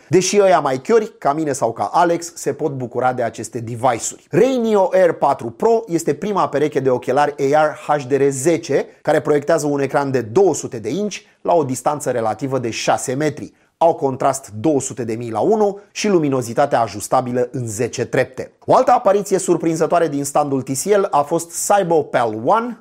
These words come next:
un monitor robotic dotat cu A I și urmărire activă. Acesta utilizează un braț motorizat cu șase axe,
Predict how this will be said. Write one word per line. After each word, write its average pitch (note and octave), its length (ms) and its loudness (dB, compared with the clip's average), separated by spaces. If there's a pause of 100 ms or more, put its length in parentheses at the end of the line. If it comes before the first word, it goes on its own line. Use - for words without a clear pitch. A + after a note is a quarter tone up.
(120)
un D#3+ 180 -2
monitor C3+ 480 0
robotic E3+ 500 -2 (200)
dotat D3 360 0
cu B2 120 -2
A G#2+ 100 2
I C#3+ 240 -2
și - 160 -6
urmărire B2+ 460 0
activă. A#2+ 580 -2 (360)
Acesta A#3+ 340 2
utilizează F#3 540 2
un D#3 160 0
braț D#3 240 0
motorizat C3 680 -2
cu - 100 -12
șase B2 460 -2
axe, A3 460 0